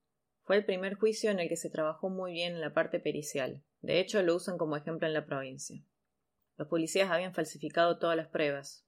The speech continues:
pero se presentó un perito entomólogo que explicó que las larvas que tenía el cuerpo no se condecían con el lugar donde fue encontrado. Otro perito que analizó la posición de Natalia por cómo había bajado la sangre,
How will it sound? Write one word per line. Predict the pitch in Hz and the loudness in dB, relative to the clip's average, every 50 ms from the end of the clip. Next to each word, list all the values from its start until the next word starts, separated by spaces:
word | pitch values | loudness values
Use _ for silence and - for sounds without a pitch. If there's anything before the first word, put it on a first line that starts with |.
| _ _ | _ _
pero | - 156 156 | 0 0 0
se | 156 165 156 | 0 -2 -2
presentó | 151 156 160 156 - - 165 156 160 156 156 180 180 180 | 0 -2 -2 -4 -4 -4 -2 -2 0 2 2 2 4 2
un | 180 180 175 170 | 0 -2 -4 -2
perito | 160 160 156 165 165 - - 165 - 156 | 0 0 0 0 0 0 0 0 2 0
entomólogo | 151 147 - 156 156 165 170 180 185 180 180 175 | -2 -2 -2 -2 -2 0 2 4 6 6 6 4
que | 180 160 | 2 -4
explicó | 147 - - 151 - 175 170 - - - | -6 -6 -6 -2 0 0 0 0 -2 -2
que | 156 | 0
las | 151 151 151 | 0 0 -2
larvas | 156 170 175 180 185 190 196 190 196 | -2 0 0 2 2 2 2 2 0
que | - 170 156 | -4 -4 -2
tenía | 160 156 156 160 165 165 | 0 0 0 0 0 -2
el | 170 160 - | -2 -4 0
cuerpo | - 180 180 175 165 - - 165 165 - - _ _ _ - | 2 4 4 4 4 2 0 -2 -2 -4 -8 _ _ _ -6
no | 165 170 | -6 -4
se | - 175 165 | -4 -4 -4
condecían | - 165 165 156 160 160 160 - 170 165 165 165 165 | -4 -2 0 0 0 -2 -2 -4 -4 -4 -4 -4 -4
con | 165 156 151 | -2 -2 0
el | 147 | 0
lugar | 143 147 147 151 160 160 156 | 0 2 4 4 4 4 4
donde | 156 151 147 143 147 | 2 0 -2 -4 -6
fue | 147 - 160 156 | -4 -4 -4 -4
encontrado. | 151 151 147 143 139 - - 127 107 - - - - _ _ _ _ _ _ _ | -2 -2 -2 -4 -2 -4 -4 -2 -2 -4 -6 -8 -14 _ _ _ _ _ _ _
Otro | - 165 - 185 180 - | -2 2 2 2 2 2
perito | 156 156 170 175 - 170 | 2 0 2 2 2 2
que | - 156 | 2 2
analizó | 151 147 147 151 151 - 180 170 | 2 2 2 0 0 0 2 2
la | 170 170 | 2 2
posición | 165 156 151 151 151 175 175 170 | 2 0 -2 -2 -6 -6 -4 -4
de | 170 | -2
Natalia | 160 151 143 143 - 170 170 175 170 | -2 -2 -2 2 2 2 4 2 2
por | 151 156 147 143 | 0 -2 -2 -2
cómo | - 147 147 147 143 | -4 -4 -2 -2 -2
había | 147 160 165 165 165 | 0 2 2 4 4
bajado | 160 147 147 - 165 156 156 147 | 2 2 0 0 2 2 2 2
la | 143 | 0
sangre, | 147 - - 170 170 180 175 175 185 196 190 _ | -2 -2 -2 -2 0 0 -2 -2 -2 -4 -6 _